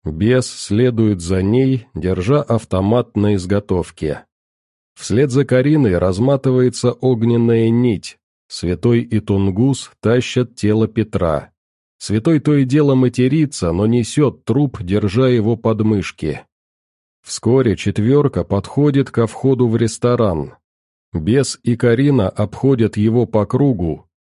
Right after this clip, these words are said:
а святой и Тунгус медленно затаскивают тело толстяка в здание. Секунд через тридцать из ресторана выбегает Тунгус.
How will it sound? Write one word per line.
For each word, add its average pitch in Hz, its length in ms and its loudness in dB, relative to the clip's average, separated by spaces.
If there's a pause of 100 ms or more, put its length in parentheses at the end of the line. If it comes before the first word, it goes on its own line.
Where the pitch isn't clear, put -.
а 82 140 -2
святой 131 540 0
и 127 180 0
Тунгус 123 760 0
медленно 127 640 2
затаскивают 110 920 0
тело 117 320 0
толстяка 110 720 -2
в 95 60 -4
здание. 90 680 -2 (840)
Секунд 127 480 0
через 120 340 0
тридцать 135 640 -2
из 101 200 -2
ресторана 117 640 0
выбегает 117 680 0
Тунгус. 113 720 0